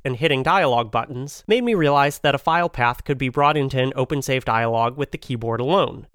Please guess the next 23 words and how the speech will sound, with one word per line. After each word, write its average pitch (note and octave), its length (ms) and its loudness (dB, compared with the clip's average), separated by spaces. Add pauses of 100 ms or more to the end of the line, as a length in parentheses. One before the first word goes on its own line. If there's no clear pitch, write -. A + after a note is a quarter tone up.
(440)
The D3 60 2
necessary F#3 580 0
hidden A#3 380 -2
feature C#3 440 -4
is C3+ 140 -4
hitting C#3 300 -2
Shift - 360 -8
Command A#2+ 440 -2
G G3+ 200 -4
within C3 360 0
the A#2 100 0
dialog A2+ 540 0
to D3 100 -8
pop - 280 -2
up B2 120 -4
a A#2+ 60 0
go-to D3 580 -4
sheet, - 320 -8 (180)
just - 220 -4
like C#3 160 0
in A2+ 120 -2
the A2+ 40 -6
Finder. D#3 480 -2